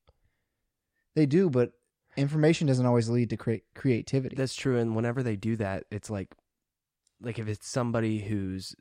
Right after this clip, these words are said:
Speaker 2: a high education level, like, they coin a term and it's, like, very unique, and then it's a nerd thing.
Speaker 1: Yeah.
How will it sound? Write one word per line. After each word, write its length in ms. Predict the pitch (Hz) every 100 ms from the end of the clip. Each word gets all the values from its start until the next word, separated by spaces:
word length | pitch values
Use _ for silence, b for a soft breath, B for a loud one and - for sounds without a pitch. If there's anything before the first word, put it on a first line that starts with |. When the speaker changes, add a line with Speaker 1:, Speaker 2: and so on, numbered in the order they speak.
| _ _ _ _ -
Speaker 2:
a 80 | 101
high 760 | - 98 98 98 98 98 98 -
education 540 | 104 101 - 101 104
level, 220 | 101 101
like, 180 | 98 98
they 200 | 101 85 -
coin 360 | - 107 104
a 80 | 98
term 400 | - 101 85 50 - _ _
and 140 | 107 104
it's, 120 | -
like, 160 | 95 104
very 320 | 104 104 101
unique, 380 | 98 101 98 107
and 100 | 107
then 100 | 101
it's 160 | -
a 40 | 87
nerd 340 | 90 87 87
thing. 220 | - 90 - _ _ _ _ _ _ _ _ _ -
Speaker 1:
Yeah. 280 | 123 107